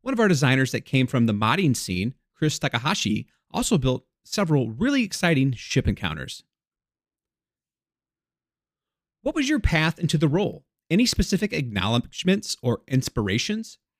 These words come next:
I got my start in games working with a friend to build a fan site for Civilization two. We were in high school at the time, and the site was so popular, more than three thousand views a day,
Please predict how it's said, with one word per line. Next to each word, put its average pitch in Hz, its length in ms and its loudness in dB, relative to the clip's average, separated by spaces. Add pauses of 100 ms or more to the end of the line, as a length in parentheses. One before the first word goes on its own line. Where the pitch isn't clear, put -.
(420)
I 262 60 0
got 330 160 0
my 294 80 2
start 185 260 2
in 185 80 2
games 143 320 0
working 131 220 0
with 131 100 -2
a 131 60 -6
friend 117 340 0
to - 80 -2
build 120 160 -2
a 123 60 -2
fan 208 280 0
site 120 360 0
for - 80 -2
Civilization 117 640 0
two. 110 340 -4 (480)
We 147 80 4
were 180 140 4
in 180 60 0
high 226 180 -2
school - 240 0
at 156 80 -2
the 139 80 -2
time, 117 340 0
and 131 80 -2
the 127 60 -4
site 139 240 -2
was 123 100 -10
so 127 340 0
popular, 135 800 0
more 123 200 2
than 120 100 0
three 139 220 0
thousand 127 300 0
views 120 180 2
a 110 80 0
day, 104 320 0